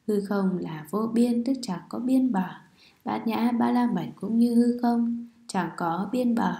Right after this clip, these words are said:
là vô biên vậy. Vì là vô biên nên chẳng thọ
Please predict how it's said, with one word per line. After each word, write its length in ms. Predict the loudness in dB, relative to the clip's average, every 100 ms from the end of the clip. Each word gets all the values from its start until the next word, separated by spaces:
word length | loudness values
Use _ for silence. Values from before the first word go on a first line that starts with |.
| -10
là 140 | -18 -8
vô 180 | -6 2
biên 220 | 2 4
vậy. 200 | 2 0 -4 -20 _ _ _ _
Vì 160 | -2 -2
là 400 | -6 -6 -8 -6
vô 140 | -2 0
biên 300 | 4 2 2 -8 -18 _ 0
nên 360 | 2 2 0 -2
chẳng 260 | -2 -2 -2
thọ 140 | -4